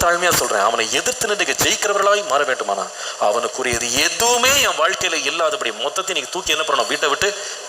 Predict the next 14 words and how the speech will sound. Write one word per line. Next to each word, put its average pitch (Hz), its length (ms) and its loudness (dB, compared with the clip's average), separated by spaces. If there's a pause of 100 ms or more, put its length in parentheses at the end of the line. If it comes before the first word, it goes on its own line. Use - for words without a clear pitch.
வீசணும், 127 360 0
நம்முடைய 117 320 0
மனசை 160 240 2
விட்டு 165 120 0
வீசணும், 147 460 0 (240)
நம்முடைய 139 300 -2
மொபைலை 196 260 4
விட்டு 180 160 0
வீசணும், 156 380 0
நம்முடைய 147 300 0
வாழ்க்கையை 220 400 2
விட்டு 208 200 -2
வீசுற 262 280 2
வரைக்கும் 220 400 0